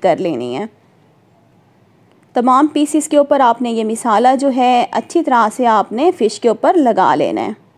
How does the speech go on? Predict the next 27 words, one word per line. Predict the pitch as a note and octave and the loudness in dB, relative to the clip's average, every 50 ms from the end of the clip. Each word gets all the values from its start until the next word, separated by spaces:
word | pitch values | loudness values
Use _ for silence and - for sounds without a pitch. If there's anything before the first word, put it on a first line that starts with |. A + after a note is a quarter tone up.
| _ _ _ _ _ _ _ _ _ _ _ _ _ _ _ _ _ _ _ _ _ _ _ _ _ _ _ _ _ _ _ _ _ _ _ _ _ _ _ _ _ _ _ _ - | _ _ _ _ _ _ _ _ _ _ _ _ _ _ _ _ _ _ _ _ _ _ _ _ _ _ _ _ _ _ _ _ _ _ _ _ _ _ _ _ _ _ _ _ 0
ये | B3 A#3+ | 0 0
जो | A#3+ B3+ C4+ | 2 2 0
हमने | C4+ C4 C4 C4+ C4+ | 0 0 0 -2 -2
फ़िश | - B3+ B3 - | -2 -4 -4 -4
का | - - C4 C4 | -2 0 0 0
मिसाला | C4 B3 A#3 - B3 G#3 G#3 A#3+ C4+ C4 | 0 0 -2 0 0 2 2 2 2 2
बनाया | C4 C4 B3 B3 A#3+ B3 B3+ | 0 0 0 0 0 -2 -2
है | C4+ | 0
व्यूअर्स | C4+ C4 B3 A#3+ B3+ C4 C4 A3 - - | 0 0 0 0 0 0 -2 -2 -4 -4
बहुत | G3+ G#3+ G#3+ G3+ A#3 A#3 B3 B3+ B3+ - B3 | -4 -2 -2 -2 -2 -2 -2 -2 -4 -4 -6
ही | B3 C4 A#3+ | -4 -2 0
ज़बरदस्त | A#3 A3 G#3 A3+ A3 G#3+ G3 G3+ G3+ A3+ - - | 0 0 2 2 2 2 2 2 0 0 -2 -2
है, | A#3 A3 | -4 -4
इससे | A3 A3 - A3 | -4 -4 -6 -4
आपकी | G#3+ G3+ G3 - - G#3 | -4 -4 -4 -6 -8 -8
जो | G#3 G#3 | -6 -8
फ़िश | G#3 - - G#3+ A3+ - - | -8 -8 -8 -8 -6 -6 -4
है | A#3 A3+ | -4 -4
बहुत | F#3+ G3+ F#3+ F#3+ G3 G#3+ G#3+ A3 A3 | -4 -2 -4 -4 -2 -2 -4 -4 -4
ही | A3+ A3 | -4 -6
मज़ेदार | G#3+ G#3 G3+ G3+ G3+ F#3 F#3+ F#3+ F#3+ G3+ G#3 - | -4 -4 -4 -4 -4 -4 -2 -2 -2 -2 -4 -4
और | - - - G3 G3+ | -4 -6 -6 -6 -6
क्रिस्पी | - - - A3+ - - - C4 G#3 | -6 -6 -6 -6 -6 -4 -4 -4 -2
बन | F#3+ F#3 F#3+ | -2 -2 -4
के | F#3 - G3+ | -4 -4 -4
रेडी | F#3+ F3+ E3+ D#3 E3+ F3 | -2 -2 -4 -4 -6 -6
होगी। | F3+ A2 - - - - | -6 -6 -6 -6 -10 -10